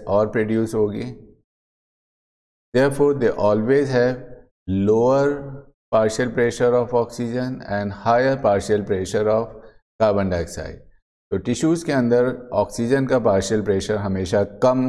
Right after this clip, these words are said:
होता है, क्योंकि यहाँ पर जो ऑक्सीजन है वो कंटिन्यूअसली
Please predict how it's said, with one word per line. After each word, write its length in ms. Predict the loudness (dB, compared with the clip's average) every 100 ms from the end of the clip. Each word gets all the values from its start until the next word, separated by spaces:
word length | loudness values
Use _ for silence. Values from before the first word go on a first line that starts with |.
| 0
होता 320 | 0 2 0
है, 140 | 0 -4 -14 -20 _ _ _ _ _ -2
क्योंकि 220 | 0 2
यहाँ 300 | 2 2 2
पर 480 | 2 2 0 -6 -18 -20 _ _ _ -2
जो 180 | 2 2
ऑक्सीजन 720 | 4 0 0 -2 0 2 2
है 160 | 0 -2 -10 -16 -20 _ _ _ _ _ _ _ _ -2
वो 140 | 0
कंटिन्यूअसली 1120 | 2 0 2 0 0 0 -2 -2 -2 -2 -6